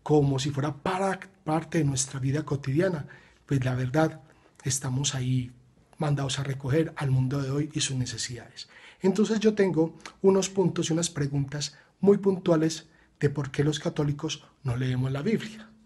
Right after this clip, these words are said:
Primero, entramos en un estado de confort espiritual. Creemos que simplemente ir a la Eucaristía dominical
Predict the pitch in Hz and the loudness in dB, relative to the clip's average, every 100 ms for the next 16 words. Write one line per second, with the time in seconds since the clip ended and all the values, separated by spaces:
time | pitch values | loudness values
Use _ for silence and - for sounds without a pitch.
0 | _ _ _ _ 160 185 180 123 - - | _ _ _ _ 4 6 6 4 -4 -20
1 | _ _ _ _ _ - - - 180 175 | _ _ _ _ _ -20 -12 2 4 6
2 | 240 254 220 - - - - - 185 175 | 6 6 4 -2 -10 -18 -20 2 6 8
3 | 175 180 202 - 208 202 202 147 - 147 | 8 6 4 4 4 6 4 2 0 0
4 | 143 143 - 170 170 - 131 127 139 113 | 2 -2 -2 -2 -2 0 -2 0 -4 -6
5 | - - - - - 165 165 185 - 160 | -12 -20 -20 -6 6 6 8 4 2 2
6 | 156 151 170 165 175 170 165 139 143 131 | 2 2 2 2 4 4 4 0 -2 -4
7 | - 143 151 156 135 131 - 139 - | -2 0 2 2 0 -2 -2 -4 -4